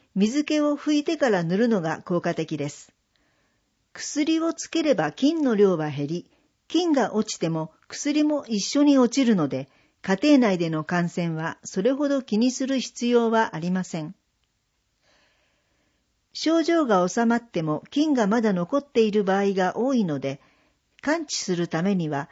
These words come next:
皮膚がきれいになった後も一、二ヶ月は薬を使用した方が良いです。菌が残っている状態で薬をやめると、再発するだけでなく、人にもうつします。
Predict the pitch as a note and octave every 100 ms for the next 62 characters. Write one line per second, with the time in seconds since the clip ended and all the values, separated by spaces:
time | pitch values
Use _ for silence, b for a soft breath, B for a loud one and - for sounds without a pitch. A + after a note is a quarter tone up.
0 | b _ D#4+ D4 C#4+ G3+ F#3+ C4+ C#4+ C4
1 | G3+ F#3 A3+ - E3 F3 - D#3 D3 C#3
2 | _ - F3 C#4 D4 C#4+ D4+ B3+ A3 E3
3 | D#3 D3+ b _ - B3+ B3+ C4 C4 -
4 | G#3+ A#3+ A#3+ - B3 C4+ B3 F3+ D#3 E3+
5 | D#3 B2+ - - _ _ _ _ _ _
6 | _ _ _ _ _ _ _ _ - E4
7 | D#4+ A3+ F3+ G3+ C4 - F#3+ E3+ E3+ F#3
8 | F3+ F3+ E3+ D#3+ E3 - - A3 A3+ G#3
9 | F#3+ F#3 G3 F#3+ - C#3+ b b b -
10 | G#3+ B3 A#3 A#3 A3+ G#3+ A3 G#3 F#3+ A#3
11 | G3 D#3 D#3+ D3+ C#3 b b b - D4
12 | D#4 D#4 F#3+ - D3+ F3+ - D#3+ C#3+ -
13 | -